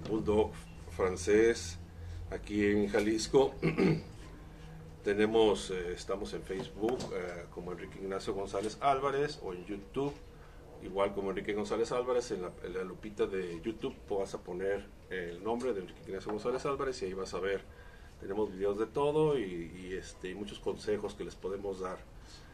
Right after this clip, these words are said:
Eh, lo que yo les recomendaría un poco más es que, pues, eh, pusieran una incubadora, ¿no? Hay incubadoras para cachorros y así puedes mantener la temperatura ideal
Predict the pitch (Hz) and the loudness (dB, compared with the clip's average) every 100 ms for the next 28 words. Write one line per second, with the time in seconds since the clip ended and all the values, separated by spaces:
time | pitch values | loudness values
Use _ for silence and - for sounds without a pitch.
0 | - - - 110 117 120 120 123 131 170 | -16 -16 -8 0 4 4 4 2 4 4
1 | 165 135 127 127 143 151 151 147 147 135 | 4 0 2 2 4 2 0 -2 -2 0
2 | 143 143 143 120 - 131 117 95 82 - | 0 0 0 -4 -2 0 2 2 0 -8
3 | - 101 95 - - - 98 95 90 92 | -6 -2 -2 -4 -14 -6 -4 -4 -6 -10
4 | 92 104 117 113 117 117 104 101 92 87 | -4 0 2 0 0 0 0 -4 -8 -4
5 | 92 104 98 92 110 - - - - - | 0 4 2 2 -2 -4 -14 -16 -16 -16
6 | - - - 98 107 98 92 90 107 - | -18 -16 -4 -2 -2 0 0 0 -2 -2
7 | 101 104 101 - - 127 156 135 131 135 | -2 0 -4 -6 -2 0 4 4 4 -2
8 | - - - - 95 92 110 101 107 110 | -4 -14 -14 -2 -2 -2 -6 -2 2 2
9 | 110 - 101 104 104 101 95 101 104 104 | 0 0 -2 0 0 -4 -6 -4 -4 -2
10 | 104 104 - 113 120 123 120 117 | -2 -4 -4 -2 -2 2 2 2